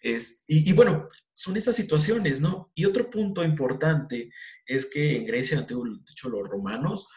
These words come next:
pues este era, este amor era así, ¿no? Justamente, eh, homosexual, y, y simplemente, uh, tenían parejas, mujeres, para procrear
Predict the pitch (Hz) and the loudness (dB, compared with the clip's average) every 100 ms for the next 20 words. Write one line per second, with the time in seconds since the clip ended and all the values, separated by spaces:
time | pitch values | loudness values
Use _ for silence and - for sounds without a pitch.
0 | - - _ _ _ - - - 151 175 | -20 -20 _ _ _ -10 -4 -2 -2 -2
1 | 185 180 170 151 131 113 107 156 - - | -2 0 2 2 2 -2 -6 -8 -8 -6
2 | 165 170 170 185 170 156 - - 127 135 | -4 -2 -2 -2 -2 -2 -4 -6 -4 -4
3 | 123 107 - 208 180 117 135 165 147 151 | -4 -6 -2 2 2 2 0 0 0 -2
4 | 180 165 165 156 170 175 156 131 117 - | 0 -2 -2 -4 -2 2 4 4 2 -4
5 | - _ _ _ - - - - 156 226 | -18 _ _ _ -20 -20 -16 -14 -2 -2
6 | 262 277 - - 151 - 196 214 226 220 | 0 -2 -2 2 2 2 -2 -2 -4 -2
7 | 208 175 160 190 196 - - - - 127 | -2 -2 -2 -2 -4 -16 -20 -20 -8 -4
8 | - - - 127 127 123 131 143 - 165 | -4 -8 -12 -6 -2 0 0 0 2 4
9 | 170 147 139 - - - 151 151 151 - | 4 2 0 -4 -8 2 6 6 4 -2
10 | - _ _ - 120 113 113 107 104 - | -10 _ _ -4 -2 0 0 -2 -6 -6
11 | 120 - 117 156 - | -6 -4 0 0 0